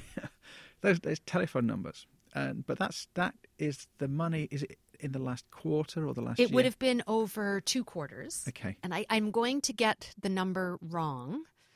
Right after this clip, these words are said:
Speaker 2: Over our history, we have shared back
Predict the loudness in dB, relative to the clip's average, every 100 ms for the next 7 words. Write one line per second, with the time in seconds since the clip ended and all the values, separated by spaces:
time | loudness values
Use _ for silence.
0 | _ _ -20 _ _ _ 4 4 4 2
1 | 2 2 0 -2 -2 -2 -2 0 0 -2
2 | -4 -2 -2 0 -2 -4 -2 0 0 -4